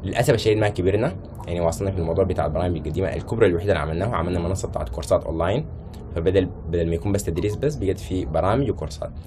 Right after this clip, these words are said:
الكورسات ما مشت كويس. آه، تقريبًا، آه، عملنا شت down للمنصة بتاعت ال-، بتاعت الكورسات، وحنبدأها تاني بطريقة تانية مختلفة، انتظرونا قريبًا. آم، بالنسبة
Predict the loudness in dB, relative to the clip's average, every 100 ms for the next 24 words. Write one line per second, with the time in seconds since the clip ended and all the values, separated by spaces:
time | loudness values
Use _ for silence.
0 | -10 -4 2 4 4 2 -2 0 2 2
1 | -2 -12 -14 -12 -8 -2 0 0 0 -2
2 | -2 -6 -2 -2 2 2 2 0 -4 -12
3 | -14 -14 -16 -14 -14 -12 -14 -10 -2 2
4 | 2 2 2 4 4 4 2 2 0 -2
5 | -4 -6 -8 -6 -6 -8 -10 -10 -10 -10
6 | -6 0 0 0 -14 -18 -18 -16 -10 -6
7 | -2 -2 0 -2 -2 -2 -4 -2 0 -2
8 | -2 -4 -6 -6 -4 -4 -6 -8 -4 -2
9 | -2 -4 -4 -2 -2 -4 -8 -14 -14 -14
10 | -14 -14 -14 -16 -14 -12 -2 2 4 4
11 | 2 2 2 0 -2 -6 -12 -12 0 2
12 | 4 4 2 2 2